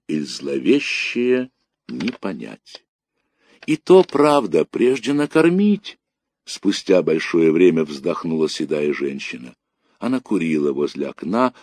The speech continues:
кутаясь в тёплый платок, и, кажется, одна только не орала, не бегала по учительской. «Но, Раиса Васильевна, что, Раиса Васильевна, что, что?»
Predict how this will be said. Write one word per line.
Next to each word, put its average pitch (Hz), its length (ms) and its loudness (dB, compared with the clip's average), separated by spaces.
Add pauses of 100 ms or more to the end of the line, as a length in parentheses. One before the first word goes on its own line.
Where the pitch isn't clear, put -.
(120)
кутаясь 85 440 -2
в - 100 -20
тёплый 82 380 0
платок, 85 520 -2 (180)
и, 101 120 -10
кажется, 110 500 -2
одна 107 380 -2
только 127 400 0
не 92 140 0
орала, 113 540 0 (200)
не 82 160 -4
бегала 76 480 -2
по - 100 -12
учительской. - 880 -12 (640)
«Но, 110 540 0
Раиса 127 440 -4
Васильевна, 76 840 -6 (220)
что, 120 500 0
Раиса 73 480 -2
Васильевна, 65 760 -12 (220)
что, 131 680 0 (720)
что?» 127 800 2